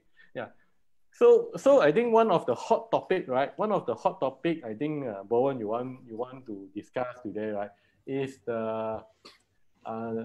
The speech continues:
the latest, uh, Q two earning for Intel,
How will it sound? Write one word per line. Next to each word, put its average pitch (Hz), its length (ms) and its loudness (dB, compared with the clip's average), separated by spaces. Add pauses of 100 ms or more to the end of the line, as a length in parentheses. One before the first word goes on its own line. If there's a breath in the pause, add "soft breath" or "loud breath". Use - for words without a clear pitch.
(140)
the 127 80 -2
latest, 156 600 2
uh, 110 380 0
Q 175 320 4
two 175 280 0
earning 147 260 -2
for 113 240 -8
Intel, 123 500 -6